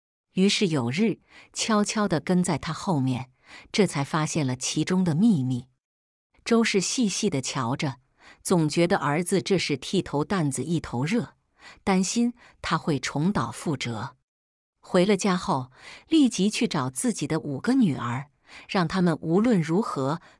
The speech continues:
都要给弟弟找一户好人家的女子。女儿们不敢违命，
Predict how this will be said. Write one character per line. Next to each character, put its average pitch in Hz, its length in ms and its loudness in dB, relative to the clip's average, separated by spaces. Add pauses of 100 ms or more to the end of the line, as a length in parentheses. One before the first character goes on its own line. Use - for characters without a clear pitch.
都 208 160 2
要 185 140 2
给 139 200 -4
弟 214 220 2
弟 160 200 0
找 127 300 -4
一 139 140 -4
户 175 220 -2
好 120 340 -6
人 131 200 -4
家 214 220 -2
的 208 120 -2
女 131 220 0
子。 - 300 -10 (720)
女 214 160 8
儿 180 160 4
们 277 180 4
不 269 160 0
敢 127 220 -2
违 131 200 -2
命， 214 260 2